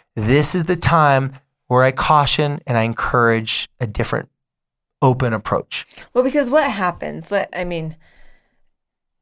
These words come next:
Speaker 2: what happens, particularly when a f-, when a family, when parents are really devout, religious people, it doesn't, it doesn't even matter what the religion is.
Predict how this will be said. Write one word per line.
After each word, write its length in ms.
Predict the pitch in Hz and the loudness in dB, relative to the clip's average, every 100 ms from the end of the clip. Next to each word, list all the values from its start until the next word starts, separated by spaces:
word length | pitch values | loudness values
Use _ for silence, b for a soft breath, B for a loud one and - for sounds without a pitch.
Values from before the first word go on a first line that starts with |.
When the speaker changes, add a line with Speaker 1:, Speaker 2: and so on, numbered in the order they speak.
| _ | _
Speaker 2:
what 240 | 196 226 220 | -2 0 0
happens, 840 | 196 220 208 185 156 165 - - _ _ _ 90 - - | -2 -4 -4 -4 -6 -8 -10 -12 _ _ _ -20 -20 -12
particularly 880 | 208 196 214 202 208 185 170 165 160 - - _ _ _ _ _ _ _ _ _ _ _ _ _ _ _ _ _ _ _ _ - | -8 -6 -6 -4 -4 -2 -4 -6 -8 -14 -20 _ _ _ _ _ _ _ _ _ _ _ _ _ _ _ _ _ _ _ _ -14
when 500 | 160 117 190 175 160 - | -14 -6 -4 -4 -6 -8
a 40 | |
f-, 200 | 180 - - | -10 -10 -6
when 180 | 190 | -4
a 60 | 175 | -4
family, 580 | - 190 180 180 185 208 | -4 -4 -2 -4 -6 -6
when 240 | 180 170 | -6 -8
parents 680 | 165 - 165 160 196 233 - - _ 165 | -8 -8 -6 -6 -8 -10 -14 -18 _ -2
are 360 | 170 165 160 - _ _ _ - | 0 0 -4 -12 _ _ _ -8
really 340 | 180 190 190 | -4 -2 -2
devout, 480 | 180 170 156 170 - | -2 0 2 2 0
religious 460 | 180 170 160 160 - | -2 -2 -4 -6 -8
people, 340 | - 226 - | -8 -6 -6
it 80 | - | -2
doesn't, 300 | 190 190 175 - | -2 -2 -6 -12
it 120 | 180 | -6
doesn't 200 | 208 196 | -4 -2
even 200 | 185 165 | -4 -4
matter 260 | 156 180 185 | -4 -2 -2
what 160 | - | -4
the 100 | 165 | -6
religion 480 | 151 160 165 160 143 - | -8 -6 -6 -6 -12 -8
is. 540 | 160 139 135 165 | -8 -6 -10 -14